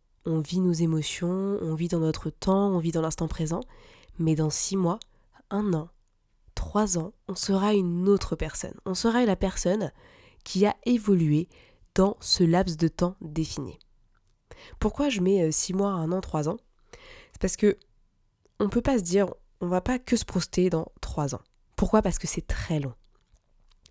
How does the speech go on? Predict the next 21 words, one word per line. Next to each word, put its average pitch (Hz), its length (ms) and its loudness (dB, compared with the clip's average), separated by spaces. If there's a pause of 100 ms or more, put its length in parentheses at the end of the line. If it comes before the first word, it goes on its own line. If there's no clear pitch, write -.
(120)
Et 170 100 8
notre 165 180 8
cerveau 180 320 4
va 175 100 4
pas - 140 0
être 185 120 0
capable 165 320 0
de 151 140 0
se 143 60 -4
dire, « 185 280 2 (360)
Allez, 180 300 4
dans 143 160 -4
trois 196 440 2
ans, 180 180 4
je 156 120 0
vais 160 140 2
être 170 300 2
ça. » - 300 -2 (580)
C'est - 120 -8
pas 190 80 2
possible. - 340 -4